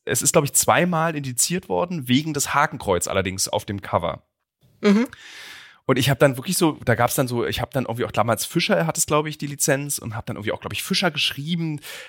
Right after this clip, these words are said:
Speaker 1: dass das Buch unbedingt auf dem Markt bleiben muss. Das ist ja total wichtig. Da würde man ja ganz neu über diesen Holocaust nachdenken und endlich wird da mal drüber gesprochen.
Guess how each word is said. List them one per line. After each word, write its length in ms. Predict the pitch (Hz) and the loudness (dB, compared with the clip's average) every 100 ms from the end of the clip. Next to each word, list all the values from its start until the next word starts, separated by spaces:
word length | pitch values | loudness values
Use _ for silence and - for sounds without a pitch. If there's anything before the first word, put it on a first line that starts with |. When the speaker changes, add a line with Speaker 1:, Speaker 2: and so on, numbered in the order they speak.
| - | -2
Speaker 1:
dass 140 | 117 | 2
das 100 | - | 2
Buch 180 | 107 147 | 0 -2
unbedingt 520 | - 175 202 170 156 - | 2 2 4 2 0 -4
auf 100 | 120 | 0
dem 80 | |
Markt 300 | 120 131 - | 2 2 2
bleiben 260 | 160 151 151 | 4 6 6
muss. 240 | 143 147 | 0 0
Das 140 | - 117 | 0 -2
ist 100 | 123 | -2
ja 60 | |
total 340 | 143 135 147 143 | -2 2 2 2
wichtig. 460 | 190 - 175 165 | -2 0 -2 2
Da 160 | 143 131 | 2 4
würde 100 | 139 | 2
man 120 | 143 | 0
ja 80 | 139 | 2
ganz 260 | 139 170 - | 2 2 2
neu 240 | 139 160 | 6 6
über 220 | 196 165 | 6 2
diesen 200 | 156 147 | 0 -2
Holocaust 480 | 151 170 170 156 151 | -4 -4 0 0 2
nachdenken 560 | 131 151 160 147 147 151 | 2 2 2 -2 -2 -2
und 100 | 135 | 2
endlich 280 | 160 170 - | 4 2 0
wird 140 | - | 4
da 80 | 160 | 6
mal 160 | 156 | 6
drüber 240 | 143 156 170 | 4 4 4
gesprochen. 680 | 170 131 180 214 190 185 | 2 6 6 6 0 -4